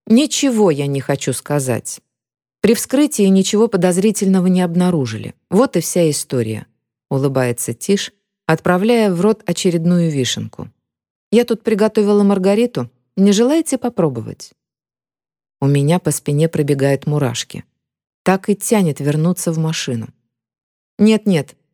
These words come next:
на самом деле я не должна тебе ни цента. Не сомневаюсь, что именно ты погубила Джона и едва не убила Эшлин. Неужели я похожа на дуру?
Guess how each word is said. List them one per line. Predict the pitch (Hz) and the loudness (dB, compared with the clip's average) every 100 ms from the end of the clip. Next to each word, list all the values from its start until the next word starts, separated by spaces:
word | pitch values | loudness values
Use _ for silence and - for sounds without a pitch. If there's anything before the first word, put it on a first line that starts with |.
| _ _ _ | _ _ _
на | 147 160 | 0 0
самом | - 247 208 156 | 2 2 2 0
деле | 139 135 117 113 _ | 0 0 0 -6 _
я | 165 226 | 2 2
не | 277 | 2
должна | 208 156 151 170 180 | 0 0 0 -2 -2
тебе | - 151 | -2 -2
ни | 156 139 | -2 -4
цента. | - 139 120 - - _ _ _ _ _ _ _ | -4 -4 -4 -6 -14 _ _ _ _ _ _ _
Не | 214 | 2
сомневаюсь, | - 254 254 254 277 180 139 | 2 2 2 2 2 2 -2
что | - 190 | -2 -2
именно | - 220 214 220 220 240 | 0 2 4 4 4 2
ты | - 247 | 0 0
погубила | - 156 165 160 151 151 | 0 0 0 2 2 0
Джона | 151 143 135 113 120 _ _ _ | -2 -2 0 -2 -6 _ _ _
и | |
едва | 151 175 156 190 240 | 2 2 2 2 4
не | 208 | 2
убила | 175 143 175 170 165 | 2 2 2 2 0
Эшлин. | - 151 123 117 110 110 _ _ _ _ _ _ - | 0 -4 -2 -8 -10 -12 _ _ _ _ _ _ -6
Неужели | 135 135 123 170 170 | -4 -2 2 2 2
я | 147 | 0
похожа | 143 139 151 147 | -2 -2 -2 0
на | 147 156 | -2 -4
дуру? | 139 117 - | -4 -8 -10